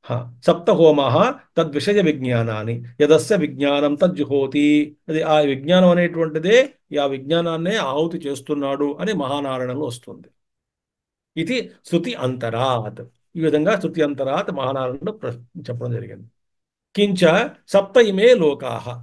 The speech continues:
ఈ విధంగా చెప్పుకుంటూ మనం ఈ భాగం రేపు చెప్పుకుందాం. కించ సప్త ఇమే లోకాః. ఈ విధంగా వస్తున్నాయి అన్ని. ఇప్పటిదాకా మనం ఏం, ఏం చూసాం అందులో? ఇంద్రియాలు,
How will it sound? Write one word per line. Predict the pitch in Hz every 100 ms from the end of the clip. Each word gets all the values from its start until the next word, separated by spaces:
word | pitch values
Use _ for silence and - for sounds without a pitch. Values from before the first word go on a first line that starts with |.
| -
ఈ | 175 180
విధంగా | 160 160 190 240 233 _ -
చెప్పుకుంటూ | 151 151 160 160 196 226 233 - _
మనం | 139 151 147 147
ఈ | 160 165
భాగం | 147 139 160 202
రేపు | 151 151 147
చెప్పుకుందాం. | 135 147 139 123 180 - _ _
కించ | 180 185 190 185 233 285 - -
సప్త | - 160 - -
ఇమే | 175 151 143 175 240
లోకాః. | 151 131 123 120 113 - 156 - _ _ _
ఈ | 185
విధంగా | 190 175 185 208
వస్తున్నాయి | 175 214 202
అన్ని. | 143 175 185 180
ఇప్పటిదాకా | 175 175 185 196
మనం | 185 175
ఏం, | 180 196
ఏం | 175 175
చూసాం | 180 180
అందులో? | 170 175 180 185 185 - _ _ _ _ _ _ _ -
ఇంద్రియాలు, | 120 139 156 170 202 -